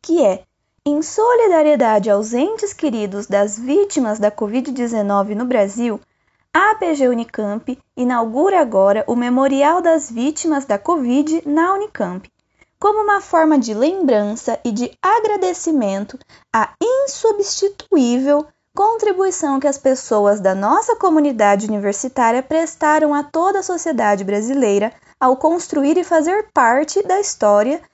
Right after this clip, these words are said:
da Universidade Estadual de Campinas. Para nós, a comunidade universitária é como uma grande família, composta por estudantes, servidores docentes,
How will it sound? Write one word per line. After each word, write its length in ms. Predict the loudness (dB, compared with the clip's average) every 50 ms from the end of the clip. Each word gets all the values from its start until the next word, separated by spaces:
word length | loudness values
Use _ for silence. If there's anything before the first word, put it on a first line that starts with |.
| _ -2
da 160 | 0 2 2 2 0
Universidade 720 | 0 -2 -2 -2 -2 -2 -4 -2 0 2 2 2 0 -2
Estadual 540 | -2 0 0 0 2 2 4 4 4 4 2
de 120 | 0 -2
Campinas. 800 | -4 -6 -6 -4 -6 -8 -6 -6 -8 -10 -10 -12 -12 -12 -12 -12 _ _ _ _ _ _ _ _ _
Para 240 | 2 2 2 2 2
nós, 500 | 2 2 2 2 0 -2 -6 -8 -10 -14 _ _ _ _ -2
a 120 | -2 -2
comunidade 1000 | -2 -4 _ 0 2 2 2 2 0 -2 -4 -4 -2 0 0 0 2 2 2 2
universitária 800 | 2 2 2 0 -2 -2 -6 -10 -4 0 2 2 4 4 2 0
é 20 | 0
como 220 | 0 0 0 0
uma 200 | 2 2 2 2
grande 340 | 2 2 2 2 0 -2 -4
família, 600 | -4 -2 0 2 2 2 0 0 0 -2 -2 -4 -8 _ _ _ _
composta 720 | 0 2 2 2 2 2 2 2 2 2 0 0 -4 -4
por 180 | -2 -4 -6 -6
estudantes, 800 | -8 -10 -12 -8 -2 0 2 2 4 4 2 0 0 -4 -4
servidores 720 | -2 -2 0 0 0 -2 -2 -2 0 0 0 0 0 -4 -6
docentes, 920 | -6 -8 -8 -6 -4 -2 0 0 2 0 0 -2 -4 -6 -6 -8 -10